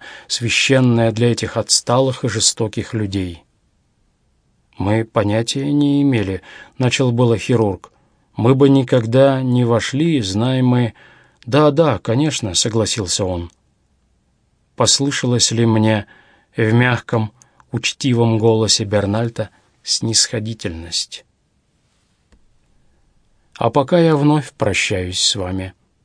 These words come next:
"Нет", — внезапно выпалил я, — "пойдём вместе с нами в Джорслем. Просто смешно порознь идти в одно и то же место".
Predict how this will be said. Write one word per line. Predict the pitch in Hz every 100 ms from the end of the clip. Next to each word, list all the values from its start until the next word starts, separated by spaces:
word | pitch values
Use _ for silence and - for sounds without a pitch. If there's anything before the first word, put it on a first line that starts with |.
| _ _ _ - -
"Нет", — | 123 156 127 - _ _ _ _ _
внезапно | 98 104 104 110 107 113
выпалил | 110 117 117 113 107
я, — | 107 110 107 _ _ _ _ _ _ _
"пойдём | 120 135 143 147 120
вместе | 123 139 - 123
с | -
нами | 135 135 123
в | 101
Джорслем. | 98 113 98 - 92 85 - _ _ _ _ _
Просто | 113 - 120
смешно | - 131 120 127 120
порознь | 98 131 151 123 113 110 - -
идти | 123 104 - 123
в | 107
одно | 107 110 120
и |
то | 123 104
же | 92 95
место". | 87 87 - 98